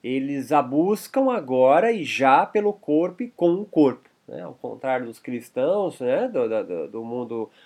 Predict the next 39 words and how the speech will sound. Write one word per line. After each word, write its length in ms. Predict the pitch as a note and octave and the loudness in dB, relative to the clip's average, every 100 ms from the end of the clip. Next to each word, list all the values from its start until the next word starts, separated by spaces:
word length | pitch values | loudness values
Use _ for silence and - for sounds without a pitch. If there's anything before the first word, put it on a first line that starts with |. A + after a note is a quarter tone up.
| _ | _
onde 200 | A2+ A2+ | -12 -8
nós 160 | A2+ A2 | -8 -8
estamos 280 | - A#2+ G#2+ | -8 -10 -10
vivendo, 540 | A#2 G2+ A#2+ B2 A2+ | -10 -6 -6 -6 -8
sobretudo 400 | - A#2+ A2+ A2+ | -10 -8 -6 -8
aqui 160 | A2+ A2+ | -8 -8
no 80 | |
Brasil, 400 | A2+ G#2+ G2 C#3+ | -4 -4 -4 -4
ditado 640 | D3+ B2 - C#3 D#3+ B2+ G#2 | -4 -4 -4 -2 0 -4 -8
pela, 400 | - G#2+ G2 - _ - - - _ _ | -10 -8 -10 -12 _ -20 -20 -20 _ _
pela, 240 | - G#2+ G#2+ | -12 -10 -10
pela 320 | - A#2+ G#2+ | -6 -6 -6
forma, 560 | - - D3 D3 B2 A2+ | -8 -2 2 4 2 -2
pela 160 | A#2 | -4
estrutura 840 | A#2 - C3+ C3+ _ A3 A3+ F#3 B2+ | -8 -8 -12 -12 _ -4 0 2 0
de 100 | A2+ | -2
pensamento 680 | B2+ B2 B2 A#2 A#2 A2+ - | -10 -10 -8 -8 -6 -8 -10
que 100 | A2+ | -10
vem 160 | A#2+ | -10
de 80 | A#2 | -10
Platão, 580 | - A#2+ - A#2+ A2+ A2 | -6 -6 -4 -6 -4 -4
e 80 | A2+ | -4
aí 360 | G#2+ C3+ C3 _ _ _ _ _ - | -2 -4 -6 _ _ _ _ _ -18
o 140 | G#2+ | -18
cristianismo 680 | - A#2 A2 A2+ A2+ G#2+ G#2+ | -12 -14 -10 -8 -8 -12 -10
dá 180 | A2 A2 | -8 -8
sua 220 | - A#2 | -6 -6
roupagem 720 | A2 A2+ G#2 G#2+ G#2+ G#2 G#2 | -4 -6 -6 -8 -6 -8 -10
religiosa, 880 | G#2+ A2 A#2+ C3+ A3+ C#3+ D3 E3+ F#3 F#3 _ _ _ _ _ | -12 -10 -12 -8 -2 0 0 -2 -6 -14 _ _ _ _ _
que 200 | - C3 | -8 -6
espera, 1000 | B2 - - _ - D#3+ D#3 C#3 A#2 A2 | -6 -14 -20 _ 2 4 6 6 2 0
em 100 | C3 | -2
vez 140 | C#3+ | -2
de 80 | D3 | -4
viver 220 | C3+ C#3 | -4 -2
nesse 400 | C#3 F3+ F#3 E3+ | 0 -2 -2 -4
mundo, 300 | C#3+ C3+ A#2 | -4 -4 -4
ele 120 | A2+ | -4
espera 800 | A#2+ - - D#3+ F3+ E3+ A2+ F#2 | -6 -14 -6 0 4 4 2 -4